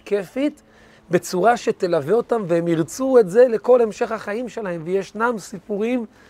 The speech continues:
על ילדים שמה שבנה את היהדות שלהם, זה שהם לה-, בעתיד הקימו משפחה, משפחה של יהודים יראי שמיים, זה בזכות אותם מחנות קיץ. בזכות זה שמביאים לילדים את היהדות בחוויה, במשחק,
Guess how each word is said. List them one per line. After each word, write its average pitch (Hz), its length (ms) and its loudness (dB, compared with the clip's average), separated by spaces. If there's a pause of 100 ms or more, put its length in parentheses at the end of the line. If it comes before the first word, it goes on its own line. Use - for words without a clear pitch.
(220)
על 190 180 4
ילדים 185 640 2 (320)
שמה 202 280 -4
שבנה 196 440 2
את 202 120 -6
היהדות 170 640 4
שלהם, 247 480 2 (400)
זה 233 140 6
שהם 226 240 2
לה-, 175 160 4 (180)
בעתיד 170 360 0
הקימו 226 240 -2
משפחה, 202 600 -4 (560)
משפחה 202 580 0
של 151 240 -10
יהודים 147 420 -2
יראי 190 320 4
שמיים, 220 540 -4 (520)
זה 170 120 -4
בזכות - 480 -6
אותם 233 420 2 (120)
מחנות 160 680 -4 (200)
קיץ. 220 540 -2 (540)
בזכות 208 360 -2
זה 254 140 4
שמביאים 233 640 -2
לילדים 208 400 0
את 220 140 -4
היהדות 170 560 0
בחוויה, 170 800 2
במשחק, 175 880 -2